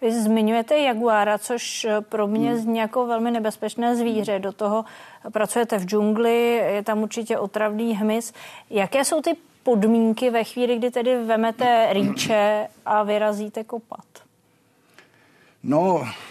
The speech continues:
Speaker 2: samozřejmě je tam otravný hmyz, to je jasný, že ten hmyz, ten je úplně všude, je potřeba se proti němu chránit, protože on roznáší různý nemoce a, a, taky, eh, občas se stane, že roznáší, eh, podkožní červy, který potom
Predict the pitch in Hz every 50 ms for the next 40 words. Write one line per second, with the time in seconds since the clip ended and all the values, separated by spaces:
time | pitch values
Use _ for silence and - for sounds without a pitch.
0 | - - - - - - - - - - - - - - _ - - 139 135 143
1 | 147 151 156 160 165 160 151 143 165 160 151 151 147 160 160 165 170 175 160 143
2 | 139 143 151 147 147 - 160 151 151 135 - - - 131 123 117 110 104 113 117
3 | 113 131 131 120 117 127 135 139 - - 151 135 143 143 139 127 147 143 143 139
4 | - - - 123 123 131 135 139 120 - 120 - - 135 127 120 135 123 - 123
5 | 117 127 135 135 131 123 - 123 123 117 117 127 123 127 123 110 117 120 127 127
6 | 127 120 117 120 117 117 123 123 120 - - 131 127 123 117 123 131 120 110 110
7 | 107 104 - - 127 120 120 123 127 127 123 120 - - - - - _ - -
8 | - 113 113 113 113 113 117 120 117 117 117 120 113 113 117 110 - - 123 -
9 | - 135 131 127 127 123 120 120 117 113 110 110 110 107 107 - - 110 117 127
10 | - - - - 131 - - - - 139 123 - - - 131 127 131 131 131 123
11 | 107 131 127 120 120 117 131 127 127 123 127 - 139 131 131 135 131 127 127 117
12 | 117 117 104 - 123 - - 143 123 117 135 127 - - 131 127 120 120 117 113
13 | 143 139 131 - - 131 127 120 123 110 - - - - - - - - - -
14 | - 120 - - 131 131 120